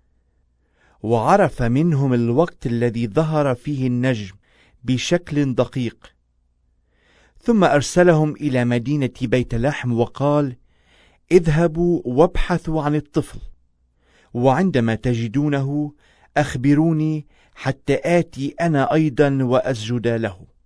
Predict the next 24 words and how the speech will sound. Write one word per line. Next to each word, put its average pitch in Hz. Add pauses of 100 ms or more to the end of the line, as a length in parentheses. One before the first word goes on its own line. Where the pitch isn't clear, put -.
(1080)
فاستمع 123
الرجال 120
الحكماء 123
إلى 120
الملك، 127 (320)
ثم 165
ذهبوا، 110 (640)
وإذا 147
بالنجم 123
الذي 123
رأوه 117
في 107
الشرق 151 (580)
يسير 123
أمامهم 139 (300)
حتى 180
جاء 131
ووقف 127
فوق 139
المكان 123
الذي 117
كان 117
فيه 117
الطفل. -